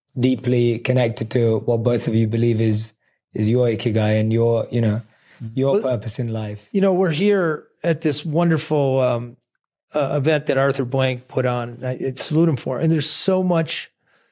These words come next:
Speaker 2: theoretical horsepower in that room. Um, but it's so hard for academics to often put their work into, to, to work in the real world.
Speaker 1: Correct.
Speaker 2: And so that's what Ben has been able to do. So it really,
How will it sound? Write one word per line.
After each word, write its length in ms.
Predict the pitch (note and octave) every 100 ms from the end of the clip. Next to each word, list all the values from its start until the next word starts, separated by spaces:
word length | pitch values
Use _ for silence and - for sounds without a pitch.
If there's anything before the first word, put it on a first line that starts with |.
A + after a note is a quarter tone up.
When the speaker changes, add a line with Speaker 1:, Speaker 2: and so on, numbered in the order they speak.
| _
Speaker 2:
theoretical 840 | - F#3+ F3 D#3 D3 D3 - C3
horsepower 600 | A#2+ C#3+ - - C3 B2
in 80 | B2
that 180 | A#2+ B2+
room. 500 | C3+ C3 B2 A2 - _ _ - - _ _ -
Um, 320 | C3+ C3+ C3
but 140 | E3
it's 140 | D#3+ -
so 140 | G3
hard 280 | D#3+ F#3 F3
for 140 | D#3+
academics 880 | D3 D#3 D3+ C#3+ D3 D3 C#3 - -
to 200 | - C3
often 400 | - C#3+ - B2+
put 340 | - D3+ D3+
their 140 | D3+ C3+
work 340 | C3 C3+ B2+
into, 320 | C3+ B2+ B2 - _ _ _
to, 360 | - C#3 C3 G#2+ _ _ _ _ _ _ _
to 120 | -
work 320 | D3 E3+ F3 E3+
in 60 |
the 80 | C3+
real 260 | C#3 F3+ D3+
world. 480 | G3+ A3+ A#2 - -
Speaker 1:
Correct. 340 | C3 A#2 A2 _ _ _
Speaker 2:
And 520 | D#3 C#3+ C#3+ C#3+ -
so 360 | - - D#3 D3+ - -
that's 320 | E3 E3+ -
what 420 | D3+ C3+ - D3+
Ben 200 | C#3+ D3
has 140 | C3+ A#2
been 140 | C3+
able 300 | B2+ B2 B2
to 100 | A#2+
do. 240 | A#2 B2
So 220 | A#2+ - C3+
it 80 |
really, 480 | C3+ E3+ D3 B2+ A#2